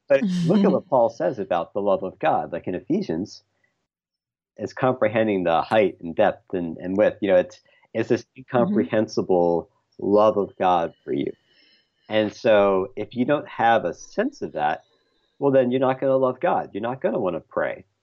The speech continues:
Speaker 1: And all the
Speaker 2: Mm.
Speaker 1: talk of duty and of obligation, of, you know, "Well, Jesus did this for you, then you should,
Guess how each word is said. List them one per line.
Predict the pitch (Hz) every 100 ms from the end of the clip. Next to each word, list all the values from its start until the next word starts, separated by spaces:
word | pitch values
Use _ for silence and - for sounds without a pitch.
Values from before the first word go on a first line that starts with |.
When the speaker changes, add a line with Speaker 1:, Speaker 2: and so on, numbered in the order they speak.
| _ _ _
Speaker 1:
And | 117 117 110 104 - _ _
all | 127 139
the | 104
Speaker 2:
Mm. | 185
Speaker 1:
talk | 110 113 104
of | 90 _
duty | 123 123 123 120 113 107 98
and | 90 90 87 80 87
of | - 87 82 76 - -
obligation, | 95 92 80 117 117 127 113 110 107 - _ _ -
of, | 90 87 85 82 101
you | 98
know, | 85 80
"Well, | 87 -
Jesus | 127 123 110
did | - 101
this | 110 -
for | 90
you, | 92 139 143
then | 104
you | 123
should, | 120 98